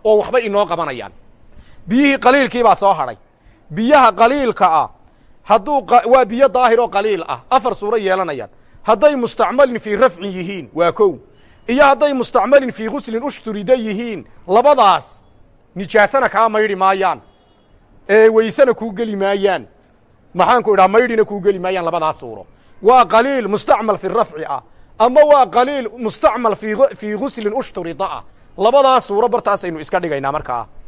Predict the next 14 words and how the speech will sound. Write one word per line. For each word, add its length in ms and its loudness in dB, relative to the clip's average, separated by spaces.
Laba 260 6
suuro 340 2
oo 140 4
qaliilku 420 0
leeyahay 340 4
baa 140 0
soo 180 -2
hadhay, 220 -2
oo 140 2
xaggii 280 -8
saxda, 380 -4
afartii 380 -4
kale 180 -2
raacaya. 480 -4